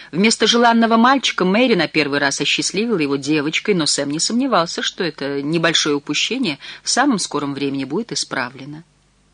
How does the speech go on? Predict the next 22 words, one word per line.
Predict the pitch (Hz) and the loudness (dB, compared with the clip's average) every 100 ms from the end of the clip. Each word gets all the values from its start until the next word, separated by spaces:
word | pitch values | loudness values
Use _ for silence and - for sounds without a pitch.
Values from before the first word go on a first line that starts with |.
| _ _ | _ _
Тогда | 165 185 196 | -2 2 2
в | 190 | 4
Лайме | 202 240 247 156 147 | 6 6 4 0 0
ему | 185 | -2
удалось | 202 214 220 - | 0 2 4 2
сыграть | 214 214 208 | 0 0 -2
наверняка. | 208 196 196 202 - 113 - - - - | -2 -4 -4 -6 -6 -10 -10 -16 -16 -6
Миссис | 214 247 247 - | 0 2 2 0
Трентер | 277 320 294 294 | 4 2 2 -2
клюнула | - 302 330 302 294 | 2 4 4 4 2
сразу | - 165 123 123 | 2 0 0 -4
же, | 117 131 - - _ _ _ - | -10 -10 -16 -20 _ _ _ -10
да | 165 196 | 0 0
её | 190 214 | 2 4
и | 214 | 2
всегда | 196 - 196 226 302 | 2 0 2 2 2
ничего | 185 151 151 151 143 | 2 -2 -2 -2 -2
не | 143 | -2
стоило | - 139 139 | -2 -4 -4
обвести | 135 135 135 - | -6 -6 -6 -4
вокруг | 135 - 139 | -8 -8 -10
пальца. | - 135 127 - | -8 -10 -6 -8